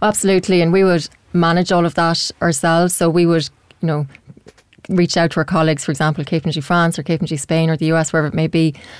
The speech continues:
and we would get their input into it, and then we would, you know, put all that together, see how that all interacts, and,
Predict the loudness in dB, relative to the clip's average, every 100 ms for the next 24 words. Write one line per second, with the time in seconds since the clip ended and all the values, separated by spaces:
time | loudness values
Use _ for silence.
0 | -14 -2 2 4 2 2 0 2 2 2
1 | 0 -2 -4 0 -2 0 -2 0 2 2
2 | 2 2 -2 -6 -16 -6 -2 -2 -4 _
3 | _ -20 _ _ _ -2 2 2 2 0
4 | -2 0 0 0 0 -4 -10 -2 0 2
5 | 2 2 0 -2 -2 0 -2 -4 -12 -6
6 | -4 -4 -6